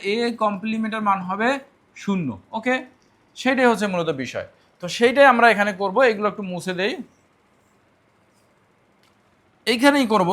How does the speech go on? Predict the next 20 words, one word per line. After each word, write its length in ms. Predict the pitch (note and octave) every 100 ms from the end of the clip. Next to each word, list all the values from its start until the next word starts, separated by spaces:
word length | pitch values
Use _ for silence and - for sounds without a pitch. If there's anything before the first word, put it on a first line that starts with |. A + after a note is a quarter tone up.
| G3+
যে 80 | G#3
আমার 220 | F#3 G#3 F#3+
জিরো 200 | G3+ A#3
থাকলে 220 | B3 B3+
ওয়ান 200 | A3+ G#3+
হবে, 160 | A3 B3
ওয়ান 200 | A3+ F#3+
থাকলে 240 | F#3+ F#3+ B3
জিরো 220 | G3 F3
হবে। 220 | D3 B2+ A#2 -
এইটাই 320 | B3+ B3+ B3+
হচ্ছে 160 | B3+ A#3+
মূলত 240 | G3+ G#3+
একের 300 | G3 D#3+ E3
পরিপূরক, 420 | C#3+ C3+ B2 C#3 D3+
সহজ 280 | - A#3+ G3
জিনিস, 180 | F3 D#3
মানে 180 | F#3 A3
পূরক 260 | C4+ C4+ B3+ -
করব, 200 | E3+